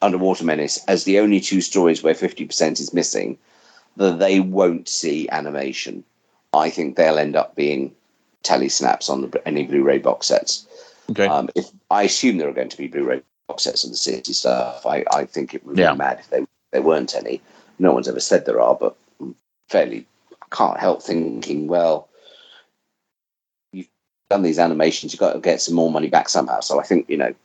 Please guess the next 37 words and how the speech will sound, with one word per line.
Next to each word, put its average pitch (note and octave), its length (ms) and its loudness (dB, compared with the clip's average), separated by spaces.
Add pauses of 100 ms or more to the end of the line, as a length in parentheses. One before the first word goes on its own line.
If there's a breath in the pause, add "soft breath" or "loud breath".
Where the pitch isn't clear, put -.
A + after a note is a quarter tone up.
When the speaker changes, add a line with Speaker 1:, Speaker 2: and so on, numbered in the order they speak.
(160)
Speaker 1:
Blu-ray D#2 360 6
Speaker 2:
Yep. E2 220 0 (280)
Speaker 1:
and F#2 680 -2 (140)
Blu-rays G2+ 400 4
of D#2+ 40 -10
the E2 60 -4
sixties - 440 -4
stuff F2 220 2
will E2+ 80 0
come E2+ 220 0
eventually. D2 640 2 (520 loud breath)
But, A#2 120 2
uh, C3 100 4
those C3+ 300 0
are C3+ 40 -6
the B2+ 100 -2
two D3 240 0
stories G#2+ 460 2
I G#2 240 -2
think - 400 -6 (1080)
would A#2 260 0
be G2+ 420 4 (880)
almost C#3 480 4
dead G#2+ 180 2
cert - 460 0
not G2 440 0
to - 240 -6
get F2 240 0
animated, D#2 640 -2
or E2 160 0
no F2+ 160 2
one's E2+ 180 0
gonna F2 220 0
rush E2+ 400 0
to - 100 -10
get - 180 2
those D#2+ 380 0